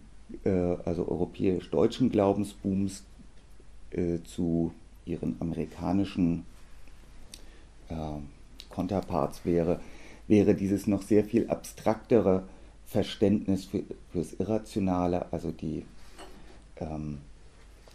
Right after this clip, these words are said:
Bereitschaft, den Glauben an sich, egal woran, für etwas Gutes, Wichtiges und Richtiges zu halten,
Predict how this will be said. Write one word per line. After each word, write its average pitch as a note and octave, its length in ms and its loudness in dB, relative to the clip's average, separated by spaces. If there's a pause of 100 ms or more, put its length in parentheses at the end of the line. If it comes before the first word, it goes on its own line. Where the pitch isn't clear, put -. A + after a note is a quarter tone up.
(600)
Bereitschaft, G2+ 880 2 (260)
den F2+ 260 -2
Glauben F#2 640 4
an E2+ 160 0
sich, G#2+ 360 -2 (100)
egal E2+ 480 -2
woran, E2+ 480 0 (580)
für - 140 2
etwas - 400 -4
Gutes, B2 480 0
Wichtiges F2 480 -2
und - 180 -4
Richtiges - 500 -4
zu F2+ 180 -4
halten, E2+ 480 0